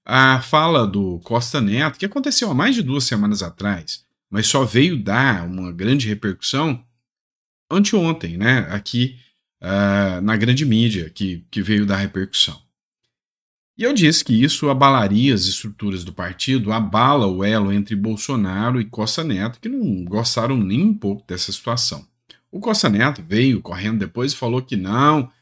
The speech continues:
que tão usando isso de maneira ardilosa. Chegou a fazer ameaça, falou, "Ó, quem tá falando isso aí, lembra que quem,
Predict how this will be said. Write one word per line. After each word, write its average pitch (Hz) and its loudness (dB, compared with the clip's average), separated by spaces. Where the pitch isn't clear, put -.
que 117 -4
tão 143 2
usando 127 2
isso 135 2
de 139 0
maneira 123 2
ardilosa. 113 0
Chegou 165 -4
a 277 0
fazer 269 0
ameaça, 131 2
falou, 139 0
"Ó, 135 4
quem 202 2
tá 190 2
falando 151 2
isso 151 2
aí, 147 -2
lembra 180 2
que 185 -6
quem, 180 0